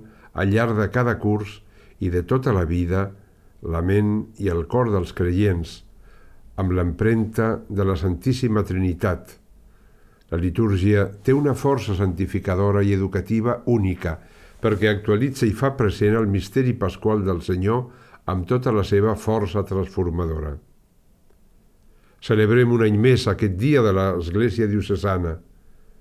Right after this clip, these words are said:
Des de la nostra petitesa aportem el nostre gra de sorra en la construcció d'un món nou, a través de la labor caritativa i social,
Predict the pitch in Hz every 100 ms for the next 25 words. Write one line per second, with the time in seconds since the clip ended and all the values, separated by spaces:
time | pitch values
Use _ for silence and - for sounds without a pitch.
0 | - - - - - - - 107 104 101
1 | 98 107 117 - 110 104 104 101 127 120
2 | 104 113 104 107 101 123 127 117 110 123
3 | 123 117 113 104 113 113 101 - 113 107
4 | 113 110 - - - - 101 104 104 98
5 | - 95 - 117 110 110 104 101 95 95
6 | 90 73 65 - _ _ - - - -
7 | - 95 101 98 110 104 101 98 120 113
8 | 107 101 101 - 107 110 107 104 92 107
9 | 95 87